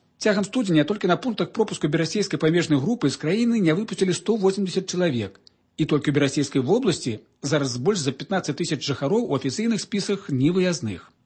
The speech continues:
Нашаму карэспандэнту Інне Студзінскай спадар Гарэцкі даручыў падсумаваць меркаванне пра сітуацыю з фармаваннем так званых чорных спісаў, экспертаў з боку ўлады і грамадзянскай супольнасці.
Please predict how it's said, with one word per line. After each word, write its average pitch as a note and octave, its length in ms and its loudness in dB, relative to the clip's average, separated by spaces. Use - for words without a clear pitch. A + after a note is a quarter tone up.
Нашаму A#3+ 240 2
карэспандэнту G3+ 640 0
Інне G#3+ 160 0
Студзінскай G#3 480 -2
спадар G3 320 -2
Гарэцкі G#3 400 0
даручыў D3+ 320 -2
падсумаваць E3 480 0
меркаванне D#3+ 480 0
пра D3+ 80 -6
сітуацыю E3+ 400 0
з C3+ 80 -4
фармаваннем D#3 480 2
так C3+ 160 -2
званых C#3+ 320 2
чорных C3 320 -2
спісаў, G#3 460 0
экспертаў G3 480 0
з D#3 80 -2
боку G3 240 2
ўлады F3+ 480 2
і A3 140 0
грамадзянскай F3 560 2
супольнасці. G#2 800 -4